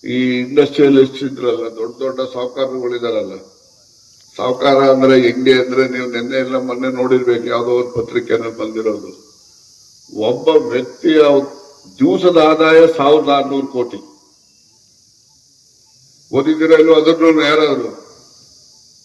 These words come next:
ಓದಿಲ್ಲ, ಓದ್ಬೇಕಪ್ಪ. ನೀವೆಲ್ಲ ಪ್ರಪಂಚದಲ್ಲಿ ಏನ್ ನಡೀತದೆ ಅಂತ ಹೇಳಿ ತಿಳ್ಕೋಬೇಕು ನೀವೆಲ್ಲ.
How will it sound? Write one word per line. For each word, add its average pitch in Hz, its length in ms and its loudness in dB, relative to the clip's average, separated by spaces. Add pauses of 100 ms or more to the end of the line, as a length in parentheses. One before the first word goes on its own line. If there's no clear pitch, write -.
(640)
ಓದಿಲ್ಲ, 135 460 -8
ಓದ್ಬೇಕಪ್ಪ. 131 1080 -6
ನೀವೆಲ್ಲ 120 360 -4
ಪ್ರಪಂಚದಲ್ಲಿ 131 680 0
ಏನ್ 143 160 0
ನಡೀತದೆ 127 560 -2
ಅಂತ 123 100 -12
ಹೇಳಿ 131 260 -2
ತಿಳ್ಕೋಬೇಕು 135 540 0
ನೀವೆಲ್ಲ. 117 420 -4